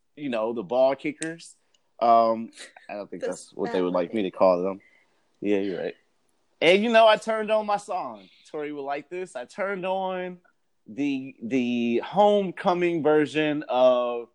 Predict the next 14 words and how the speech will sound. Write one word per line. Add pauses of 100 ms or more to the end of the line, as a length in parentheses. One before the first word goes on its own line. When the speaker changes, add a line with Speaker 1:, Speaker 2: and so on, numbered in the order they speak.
(160)
Speaker 1:
"Hold
Up," (140)
which
leads
into
my
favorite
Speaker 2:
Damn
Speaker 1:
Beyonce
Speaker 2:
right
you
Speaker 1:
song,
Speaker 2:
did. (580)
Speaker 1:
Countdown.